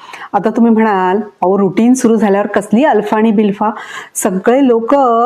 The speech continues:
आपल्या त्या अल्फा स्थितीची ऐशी की तैशीच करत असतात. बरोबर आहे. आणि हा अनुभव सगळ्यांनाच येतो. अगदी विद्यार्थी, गृहिणी,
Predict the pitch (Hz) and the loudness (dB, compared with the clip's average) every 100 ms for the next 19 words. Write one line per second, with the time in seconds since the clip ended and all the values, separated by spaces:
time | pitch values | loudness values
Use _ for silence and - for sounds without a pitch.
0 | 269 208 214 247 254 285 - 226 226 - | 0 0 2 0 2 0 2 0 0 -2
1 | 285 - 262 233 269 302 285 285 - - | -2 -2 -2 0 0 2 4 2 0 0
2 | 262 285 - 339 339 370 349 254 302 285 | 2 0 0 2 2 0 0 2 2 2
3 | 381 381 302 302 294 277 240 202 - _ | 0 2 0 0 -2 -2 -4 -6 -8 _
4 | _ _ _ _ _ _ _ _ - 262 | _ _ _ _ _ _ _ _ 0 2
5 | 247 202 190 - - _ _ 240 - - | 2 0 -2 -4 -10 _ _ -14 -14 -20
6 | - - - - 254 392 311 339 359 330 | -20 -20 -20 -6 0 2 4 2 4 2
7 | 339 370 311 359 - 247 214 208 214 202 | 4 2 2 0 -2 0 0 0 0 0
8 | 202 175 180 208 233 240 320 277 202 240 | -2 -2 -2 2 4 4 4 2 2 2
9 | 247 247 - 254 233 220 233 262 262 254 | 2 0 0 2 2 2 2 2 2 4
10 | 254 233 220 | 4 4 4